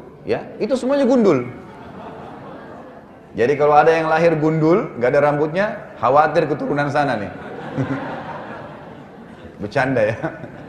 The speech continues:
Karena memang di situ disebutkan dalam riwayat Bukhari, bahwasanya yang dielus oleh Musailamah Al-Kadzdzab, rambutnya gugur semua,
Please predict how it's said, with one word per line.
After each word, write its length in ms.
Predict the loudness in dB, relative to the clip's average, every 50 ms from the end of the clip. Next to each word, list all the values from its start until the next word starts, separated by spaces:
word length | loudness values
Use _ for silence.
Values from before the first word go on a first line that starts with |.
| -16 -16 -16 -16 -14 -14 -12 -12 -10 -10 -10 -12 -12 -16 -18 -18 -2 0
Karena 200 | 2 4 4 4
memang 280 | 4 4 2 2 2
di 60 | 2
situ 140 | 2 2 2
disebutkan 400 | 0 0 0 2 2 4 4 4
dalam 240 | 4 4 2 2 2
riwayat 320 | 4 4 6 6 6 6
Bukhari, 480 | 4 2 4 6 6 6 6 2 0 -2 -6 -12 -14 -16 -10 -2
bahwasanya 680 | 4 6 6 6 6 4 2 0 -2 0 0 0 0
yang 60 | 0 0
dielus 480 | 0 0 0 2 4 6 4 4 4 2
oleh 160 | 2 2 2 2
Musailamah 460 | 0 -2 0 0 0 0 2 0 0
Al-Kadzdzab, 340 | 0 0 0 2 2 0 0 0 2
rambutnya 560 | 2 2 2 2 0 -4 -4 -2 -2 -2 0
gugur 340 | 2 2 2 2 2 2 2
semua, 560 | 2 0 -2 -2 0 0 -2 -2 -6 -10 -14